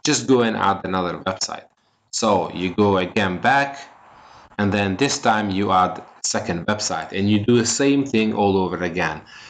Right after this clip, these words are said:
So yes, you can add, add multiple websites, but it doesn't mean that AdSense is gonna accept every single website you apply for.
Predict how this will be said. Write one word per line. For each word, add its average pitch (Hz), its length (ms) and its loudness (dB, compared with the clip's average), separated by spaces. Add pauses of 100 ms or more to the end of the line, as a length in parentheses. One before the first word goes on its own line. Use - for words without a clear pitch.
(120)
So 147 520 2
yes, 113 540 0
you 127 60 -2
can 113 180 2
add, 101 320 0
add 104 260 2
multiple 98 460 -2
websites, 135 520 -2 (320)
but 123 120 2
it 120 80 -4
doesn't 156 260 2
mean 139 200 6
that 113 100 2 (100)
AdSense 117 300 -6
is 104 80 -10
gonna 104 260 0
accept 92 500 -4 (120)
every 131 240 0
single 107 380 0
website 101 600 -2
you 95 260 0
apply 87 440 -2
for. 71 280 -8